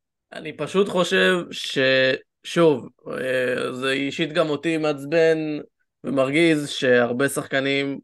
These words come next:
פחות, לא, לא, לא, לאו דווקא בנבחרת, אה, יש-, ישראל, בכל הנבחרות אנחנו רואים את זה, פחות מתייחסים, אה, אה, נותנים חשיבות לטורניר הזה, אה, כי זה הטורניר הקדם של הקדם,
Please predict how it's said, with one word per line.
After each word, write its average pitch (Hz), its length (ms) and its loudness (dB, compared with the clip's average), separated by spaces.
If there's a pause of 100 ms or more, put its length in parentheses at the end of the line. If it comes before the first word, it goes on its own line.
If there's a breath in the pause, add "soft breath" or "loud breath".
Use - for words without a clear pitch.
(160)
פחות, - 600 -2 (400)
לא, - 120 0
לא, 175 200 2
לא, 180 180 4
לאו 185 200 6
דווקא 220 200 4
בנבחרת, 170 540 2
אה, 165 60 0
יש-, 147 300 -2
ישראל, 175 520 0
בכל 131 220 0
הנבחרות 135 420 -2
אנחנו 135 300 -8
רואים 131 240 0
את 151 60 0
זה, 190 160 2 (520)
פחות 160 280 2
מתייחסים, 156 600 -2
אה, 135 600 -4 (240)
אה, - 540 -6 (140)
נותנים 165 300 -2
חשיבות 175 640 0 (320)
לטורניר 143 540 2
הזה, 196 340 2 (720)
אה, 127 640 2
כי 135 140 -4
זה 123 200 4
הטורניר 143 440 -2
הקדם 139 400 -4
של 143 160 -4
הקדם, 156 640 0